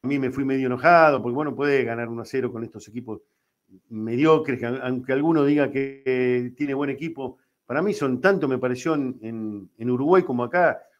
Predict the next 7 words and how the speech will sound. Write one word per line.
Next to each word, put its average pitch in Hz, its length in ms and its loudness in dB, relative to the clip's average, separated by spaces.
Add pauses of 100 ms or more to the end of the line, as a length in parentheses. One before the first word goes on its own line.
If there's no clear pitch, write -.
un 135 120 -8
equipo 135 340 -6
mediocre, 160 760 2 (340)
pero 180 180 4
bueno, 160 240 4
se 139 160 -2
pasó, 190 640 4